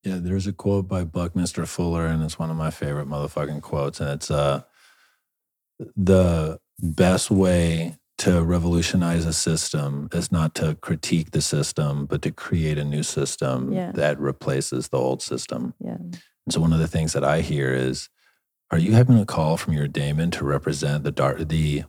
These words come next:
Speaker 1: more beautiful dirt parts of the spiritual experience to help
Speaker 2: Yeah.
Speaker 1: people see what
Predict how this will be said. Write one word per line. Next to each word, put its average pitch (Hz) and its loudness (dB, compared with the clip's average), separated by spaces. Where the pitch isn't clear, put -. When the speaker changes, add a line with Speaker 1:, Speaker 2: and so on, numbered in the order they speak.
Speaker 1:
more 85 2
beautiful 82 0
dirt 76 -2
parts 90 2
of 76 2
the 69 0
spiritual 73 0
experience 76 0
to 80 -2
help 73 2
Speaker 2:
Yeah. 67 -2
Speaker 1:
people 76 -2
see 76 -2
what 76 -4